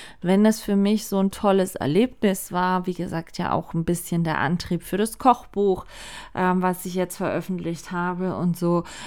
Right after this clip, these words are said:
Ähm, ich find's dann einfach schön, wenn ich in der Küche stehe und da mal immer wieder hingucke und dann kommt mir auch jedes Mal so ein bisschen Lächeln ins Gesicht, wenn ich so denke, „Ach ja, war eine echt schöne Zeit.“ Und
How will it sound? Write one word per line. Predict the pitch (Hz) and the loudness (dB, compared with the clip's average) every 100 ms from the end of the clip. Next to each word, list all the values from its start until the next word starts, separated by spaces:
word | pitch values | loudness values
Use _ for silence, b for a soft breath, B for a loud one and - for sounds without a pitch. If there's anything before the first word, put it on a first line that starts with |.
| B - | B 0
Ähm, | 196 190 190 175 - - - - | 4 6 4 2 -4 -12 -18 -2
ich | 208 - | -2 2
find's | 277 294 - | 0 0 0
dann | 240 | 2
einfach | 214 233 247 | 2 0 -2
schön, | 233 - 523 185 | -4 -2 2 4
wenn | 180 185 | 4 2
ich | 190 | 2
in | 202 | 0
der | - | -2
Küche | - 269 262 240 | -2 -2 -2 -2
stehe | 214 - 190 190 | -4 0 2 4
und | 202 180 | 2 0
da | 185 | 0
mal | 190 180 | 2 2
immer | 185 190 | 2 0
wieder | 190 175 165 | -2 0 2
hingucke | 214 240 - 208 214 202 | 4 2 0 -4 -2 -2
und | 190 180 | 0 2
dann | 185 190 | 2 4
kommt | 233 220 | 2 4
mir | 202 | 4
auch | 190 | 4
jedes | 190 196 208 214 | 2 0 -2 -2
Mal | 196 | 0
so | 185 | 0
ein | 185 | -2
bisschen | 190 196 | -2 -2
Lächeln | 185 175 247 277 208 | 0 0 0 2 2
ins | 208 214 | 2 0
Gesicht, | 202 185 220 - | -2 -2 -2 0
wenn | 196 | 0
ich | 202 | 0
so | 196 | 0
denke, | 196 196 202 185 | 2 2 2 0
„Ach | 196 185 | 0 2
ja, | 175 180 B B B B B - | 2 2 B B B B B -6
war | - | 2
eine | 214 190 | 4 4
echt | 156 190 - | 2 0 -2
schöne | 202 175 147 | 0 0 -2
Zeit.“ | - 415 427 214 | 0 0 0 0
Und | 180 196 | 0 0